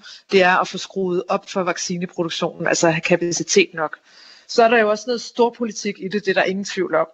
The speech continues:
Altså, at man fra E U-siden foretrækker, ved at formode, at gå med de vaccineproducenter, man selv har lavet aftaler med. Altså, og også en del af dem er jo udviklet i europæiske lande, Tyskland,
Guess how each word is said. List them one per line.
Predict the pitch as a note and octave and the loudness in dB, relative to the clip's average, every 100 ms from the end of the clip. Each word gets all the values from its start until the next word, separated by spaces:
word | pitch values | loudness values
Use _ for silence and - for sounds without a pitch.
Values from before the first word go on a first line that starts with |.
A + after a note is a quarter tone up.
| - | -10
Altså, | D#3+ F#3 | -4 -4
at | F3 | -2
man | F3 | -4
fra | - G3 | -4 0
E | G#3 | -2
U-siden | F#3+ - F#3 F3 F3 - _ - _ _ _ _ _ - | -2 -6 -6 -4 -6 -12 _ -20 _ _ _ _ _ 0
foretrækker, | F#3 G#3 - G3+ E3+ E3+ E3 - - | 2 2 2 2 2 2 -2 -4 -2
ved | E3+ | 0
at | E3 | 0
formode, | F3+ F3 G#3 G#3 A3+ - - | -2 2 4 4 2 -2 -4
at | F#3 - | -4 0
gå | G3 A3 | 2 2
med | G3 | 0
de | F#3+ F#3+ | -2 0
vaccineproducenter, | F#3+ - G3+ F#3 - - - F3 E3+ | 0 0 -4 -4 -4 -6 -4 -2 -2
man | E3 | -4
selv | - F3+ | -2 -2
har | F3+ | 0
lavet | E3+ D#3+ | 2 4
aftaler | C#3+ D#3 F3 E3 | 2 2 0 0
med. | D3+ D3+ D3 _ _ - | 0 -4 -6 _ _ -8
Altså, | D#3+ - - | -6 -2 2
og | E3 | 2
også | E3 - | 2 -2
en | F3+ | -4
del | F3+ G3 | 2 2
af | G3 | 2
dem | F#3+ F#3 | 2 2
er | F#3 | 2
jo | E3+ | 0
udviklet | G3 G3 G#3 G3+ F3+ | 0 -2 0 0 -2
i | E3 | -2
europæiske | D#3+ F3+ E3+ F#3 - | -2 0 0 0 -2
lande, | D#3 D#3 E3+ | -4 -4 -4
Tyskland, | F#3 - G3+ - G3 E3 | -6 -4 -4 -2 2 0